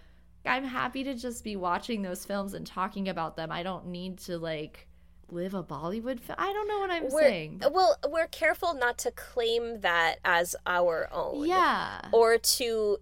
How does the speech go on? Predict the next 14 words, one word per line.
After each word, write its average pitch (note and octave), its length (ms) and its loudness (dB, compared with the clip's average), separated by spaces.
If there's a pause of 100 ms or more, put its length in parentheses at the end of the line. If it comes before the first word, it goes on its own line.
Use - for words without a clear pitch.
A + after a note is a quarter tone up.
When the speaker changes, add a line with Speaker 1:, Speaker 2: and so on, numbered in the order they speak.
Speaker 2:
impose A#3+ 880 2 (100)
our G3 460 4
own G3 580 0 (440)
perspectives G#3 1120 2
on F3+ 500 2
it F3 280 8
when F3+ 160 6
it's - 120 0
something F#3 440 2
that E3+ 320 -2
we F#3+ 160 -2
didn't E3 540 4 (300)
l-, F#3 300 -6
live, D#3+ 800 2